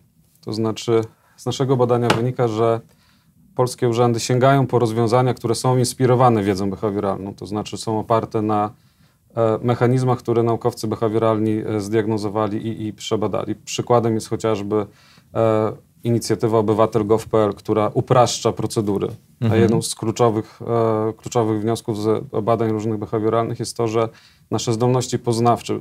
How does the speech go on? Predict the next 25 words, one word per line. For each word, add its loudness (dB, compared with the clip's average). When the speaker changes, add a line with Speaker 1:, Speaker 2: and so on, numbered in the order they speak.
Speaker 1:
związane -2
z -14
przetwarzaniem -4
informacji, -4
zdolności 0
do 2
realizowania 2
trudnych 0
procedur 0
są 2
jednak 2
ograniczone. -2
I -10
te 0
uproszczenia 2
to -2
jest -2
jeden 2
z, -8
no, -2
z -6
takich -2
narzędzi, 2
które 0
rzeczywiście -2